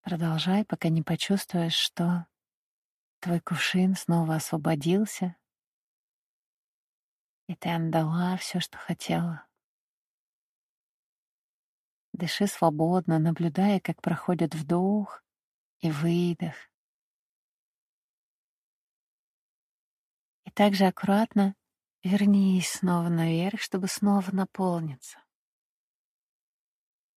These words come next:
Почувствуй, чего сейчас хочется. Может быть, тебе захочется еще раз наполнить кувшин и еще раз поделиться.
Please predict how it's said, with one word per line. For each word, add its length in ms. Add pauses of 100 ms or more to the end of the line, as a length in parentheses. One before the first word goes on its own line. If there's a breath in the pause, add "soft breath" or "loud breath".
(1400)
Почувствуй, 680 (220)
чего 220
сейчас 400
хочется. 680 (1040)
Может 220
быть, 120
тебе 220
захочется 640
еще 360
раз 220
наполнить 640
кувшин 540 (260)
и 80
еще 400
раз 180
поделиться. 840